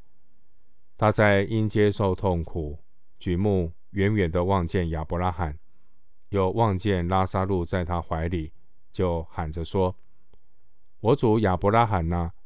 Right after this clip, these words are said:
可怜我吧，打发拉撒路来，用指头尖沾点水，凉凉我的舌头，因为我在这火焰里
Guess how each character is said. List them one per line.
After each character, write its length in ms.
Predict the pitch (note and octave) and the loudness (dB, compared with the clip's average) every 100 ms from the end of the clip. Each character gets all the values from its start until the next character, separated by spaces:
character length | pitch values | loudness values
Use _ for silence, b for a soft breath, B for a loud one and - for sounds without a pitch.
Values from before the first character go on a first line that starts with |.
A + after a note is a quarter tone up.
| - - - | -14 -14 -6
可 180 | - F2+ | 0 2
怜 180 | F#2+ | 4
我 160 | G#2 E2+ | 2 0
吧， 280 | E2+ F2 E2+ - - - - - - - - | 0 -2 -2 -10 -14 -14 -14 -14 -14 -10 0
打 140 | G2+ | 2
发 280 | F#2+ A#2 A#2 | 6 6 6
拉 180 | A#2 A#2 | 4 2
撒 180 | A#2+ | 2
路 200 | A2+ G#2+ | 2 2
来， 400 | F2+ E2+ F2 F#2+ - - - | 2 2 0 -2 -6 -14 -6
用 400 | G#2+ G#2 F#2 F2+ E2+ | 2 4 4 0 -4
指 240 | - E2+ | -4 -4
头 200 | F2+ F2+ | 0 0
尖 460 | F#2 G#2+ G#2 G#2+ - - | 2 2 2 -2 -6 -6
沾 240 | - G#2+ | 0 0
点 200 | G#2 F2+ | 2 0
水， 320 | F#2 F2 D#2 - - - - | 0 -2 -4 -8 -12 -10 0
凉 240 | G2 A2+ | 2 4
凉 220 | G#2 F#2 | 2 0
我 100 | D#2 | -2
的 140 | D2+ E2+ | -4 -6
舌 240 | - E2 | -4 -4
头， 320 | - E2 D2 - - - - - - - | -4 -6 -8 -12 -14 -14 -14 -14 -14 -8
因 200 | B2 B2 | 0 4
为 320 | B2 G#2+ F2+ | 6 6 4
我 160 | A#2+ G2+ | 0 0
在 180 | A#2+ G#2 | 4 2
这 240 | A2 G2+ | 4 4
火 220 | F2+ F2 | 2 0
焰 220 | F#2+ G#2 F2 | 2 2 2
里 240 | D#2 | -2